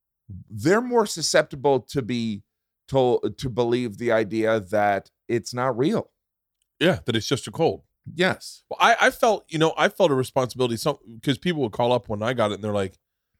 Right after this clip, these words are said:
Speaker 2: they're like, 'cause I am what you'd argue high, high risk. I'm partying all the
Speaker 1: Oh,
Speaker 2: time.
Speaker 1: yeah.
Speaker 2: I'm not sleeping. I eat like shit. I'm overweight. I dr-, my blood pressure's up.
Speaker 1: Right.
Speaker 2: And then people will go, "So how was it?"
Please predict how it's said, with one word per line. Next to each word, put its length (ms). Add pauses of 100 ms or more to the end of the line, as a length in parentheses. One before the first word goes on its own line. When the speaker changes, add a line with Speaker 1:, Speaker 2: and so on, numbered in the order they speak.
(360)
Speaker 2:
they're 100
like, 160 (400)
'cause 180
I 160
am 280 (260)
what 200
you'd 160
argue 420
high, 180
high 140
risk. 360
I'm 100
partying 380
all 120
the 60 (100)
Speaker 1:
Oh, 40
Speaker 2:
time. 220
Speaker 1:
yeah. 80
Speaker 2:
I'm 140 (420)
not 200
sleeping. 300
I 80
eat 200
like 160
shit. 260
I'm 120
overweight. 640 (100)
I 160
dr-, 340
my 140
blood 240
pressure's 400
up. 260 (360)
Speaker 1:
Right. 200 (160)
Speaker 2:
And 140
then 80
people 240
will 60
go, 200
"So 140
how 100
was 300
it?" 140